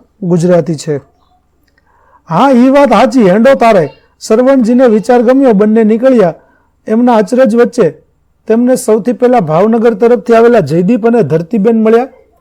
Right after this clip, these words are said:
અરે, પેલા હિન્દી ને અંગ્રેજી બોલનારા ભાઈ જેમને શરવણજીએ ગુજરાતી ધર્યા હતા, તે ખરેખર ગુજરાતી નીકળ્યા.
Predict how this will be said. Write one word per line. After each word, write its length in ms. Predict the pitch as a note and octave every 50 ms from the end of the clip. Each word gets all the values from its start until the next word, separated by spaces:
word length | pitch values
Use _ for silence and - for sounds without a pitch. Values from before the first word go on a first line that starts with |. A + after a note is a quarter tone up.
| _ _ -
અરે, 140 | A#3 B3+ B3
પેલા 240 | B3 B3+ C4+ C4+
હિન્દી 340 | A3 E3+ E3+ F#3+ G3 A#3+ B3+
ને 140 | A#3+ C4 A#3+
અંગ્રેજી 380 | A#3 A#3 B3 B3+ B3+ G3+ A#3 B3+
બોલનારા 460 | G#3 A#3+ B3 B3 B3 B3 A#3+ A#3+ A3+
ભાઈ 300 | F3 F#3+ B3 A#3+ F3+ - - _ _ _ _ _ -
જેમને 300 | F3+ E3+ G#3+ A#3 A#3+ C4
શરવણજીએ 580 | A#3+ - - G#3+ A3+ A#3+ B3+ B3+ A#3+ G3 B3 C4
ગુજરાતી 480 | A3 G3 F#3+ F#3 G#3+ A#3 A#3+ - B3 A#3
ધર્યા 340 | F3 G#3+ B3 C#4+ C#4 A#3
હતા, 180 | A3 E3 G3 F3+
તે 160 | - - A3
ખરેખર 440 | G#3+ - A3 A3 A#3+ - - A#3+ A#3
ગુજરાતી 460 | G3 G3 F#3+ F#3+ G#3+ A3+ A3+ A3+ A#3
નીકળ્યા. 460 | A3 B3 C4 B3 B3+ G#3 F#3+ F3 D3+